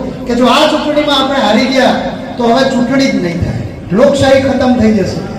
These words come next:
હું એનાથી એક સ્ટેપ આગળ કહું કે આપણે બધાએ બેન માની અને ગેનીબેનને ઊભા રાખ્યા છે.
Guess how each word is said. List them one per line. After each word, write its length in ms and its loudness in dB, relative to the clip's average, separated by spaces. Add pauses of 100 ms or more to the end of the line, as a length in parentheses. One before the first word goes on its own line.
(220)
હું 180 2
એનાથી 320 4
એક 80 4
સ્ટેપ 300 2
આગળ 240 2
કહું 500 2 (280)
કે 100 0
આપણે 340 4
બધાએ 320 6
બેન 360 2
માની 360 0 (340)
અને 140 4
ગેનીબેનને 520 2
ઊભા 220 0
રાખ્યા 360 2
છે. 380 -4